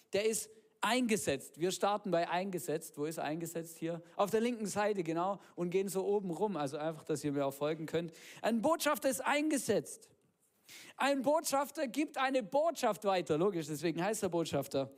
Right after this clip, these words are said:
Er repräsentiert in Wort und Tat. Botschafter müssen loyal sein.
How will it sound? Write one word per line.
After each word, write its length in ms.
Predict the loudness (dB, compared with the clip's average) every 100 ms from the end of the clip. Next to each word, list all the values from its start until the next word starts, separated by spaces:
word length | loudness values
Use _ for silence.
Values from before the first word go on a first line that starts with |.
| -20 -18 -18 -4
Er 180 | 0 2
repräsentiert 1400 | 4 2 2 0 2 4 2 0 2 4 4 4 0 -6 -14 _ _ _ _ _ _ _ _ _ _ _ _ -2
in 240 | 0 4
Wort 320 | 4 2 2
und 180 | -2 -2
Tat. 400 | 0 2 2 0 -6 -14 _ _ _ -20 -20 _ -2
Botschafter 640 | 0 2 2 0 2 2
müssen 440 | 2 -2 -2 -2 0
loyal 420 | 2 2 2 2
sein. 500 | 0 0 2 0 -2